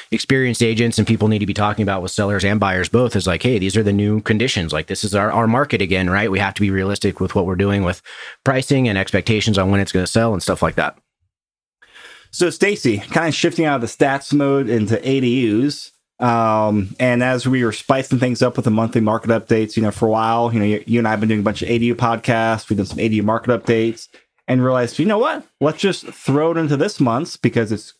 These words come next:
Speaker 2: updates, it's news, and I knew you brought us a couple, uh, bullet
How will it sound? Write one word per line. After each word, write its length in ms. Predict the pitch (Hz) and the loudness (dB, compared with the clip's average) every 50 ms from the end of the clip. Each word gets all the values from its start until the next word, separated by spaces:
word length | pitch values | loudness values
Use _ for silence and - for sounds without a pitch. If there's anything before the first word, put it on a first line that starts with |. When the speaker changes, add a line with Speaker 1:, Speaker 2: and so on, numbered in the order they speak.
| - - | -4 -4
Speaker 2:
updates, 640 | 147 156 - - 175 170 165 165 160 165 - - - _ _ _ _ | -4 -2 0 0 0 2 2 0 -2 -4 -8 -16 -20 _ _ _ _
it's 220 | - 104 - - 127 | -6 -6 -2 0 0
news, 580 | 135 143 143 143 143 143 143 143 139 139 - _ _ _ _ _ _ _ - | 2 2 2 2 2 0 0 0 -2 -4 -8 _ _ _ _ _ _ _ -4
and 80 | 117 117 | -2 0
I 60 | 127 | 0
knew 100 | 156 190 | 0 0
you 60 | 185 | 0
brought 280 | 131 131 127 131 135 139 | 0 0 0 0 -2 -4
us 60 | - | -4
a 40 | - | -4
couple, 440 | - 139 139 - 147 147 147 147 147 | -2 -2 0 0 0 2 2 2 0
uh, 80 | 147 143 | 0 0
bullet 300 | 127 135 143 196 302 | 0 0 0 0 0